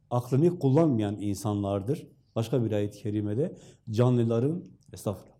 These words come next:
insanların en kötüsü iman etmeyen kafirlerdir. Hakikati örtenlerdir. Hakikati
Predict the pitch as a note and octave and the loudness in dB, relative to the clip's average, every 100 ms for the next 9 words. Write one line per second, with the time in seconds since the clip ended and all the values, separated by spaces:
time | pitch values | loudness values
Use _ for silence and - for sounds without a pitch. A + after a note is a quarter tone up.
0 | _ B2+ B2+ C3 B2+ C3 E3+ - D3 E3+ | _ -2 0 4 4 4 2 2 2 2
1 | - A#2+ A#2 A2 - D#3 - - _ _ | 2 0 0 -2 0 -2 -4 -12 _ _
2 | _ _ _ _ _ _ _ _ _ _ | _ _ _ _ _ _ _ _ _ _
3 | _ _ _ _ _ - B2+ D3 D3+ F3+ | _ _ _ _ _ 0 2 4 6 4
4 | F#3 C#3 B2+ C#3+ E3+ - - C3 B2+ C3 | 4 2 4 2 -2 -10 -2 0 2 2
5 | A#2 F2+ - - - _ _ _ _ _ | 2 -2 -6 -18 -20 _ _ _ _ _
6 | _ _ _ _ _ _ _ _ _ _ | _ _ _ _ _ _ _ _ _ _
7 | - B2+ C3+ C#3 C#3 C#3 E3+ B2+ - C3 | -2 0 0 0 0 4 4 4 2 2
8 | C3+ B2+ F2+ - - _ _ _ _ _ | 4 2 0 -8 -20 _ _ _ _ _
9 | - A#2+ A#2 C3+ C3 B2+ C3+ E3+ - | 0 0 2 2 2 2 2 2 0